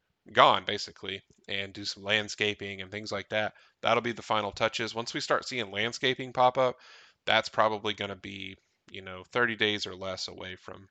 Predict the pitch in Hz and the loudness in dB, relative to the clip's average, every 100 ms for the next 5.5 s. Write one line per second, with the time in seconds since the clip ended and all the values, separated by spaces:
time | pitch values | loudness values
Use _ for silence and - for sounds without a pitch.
0 | _ _ - 113 190 110 - _ _ _ | _ _ -4 0 0 -2 -10 _ _ _
1 | - - - - _ 104 - 120 120 117 | -20 -20 -20 -20 _ 0 6 6 6 2
2 | 127 120 110 127 147 127 120 120 120 151 | -8 0 0 2 0 2 4 4 2 2
3 | 107 107 101 110 98 - 127 131 117 135 | 2 2 4 4 4 -4 -8 -6 -4 -2
4 | 131 95 - 135 120 110 104 - - 123 | -4 -6 -2 0 2 2 2 0 4 4
5 | 127 135 135 - | 6 6 4 2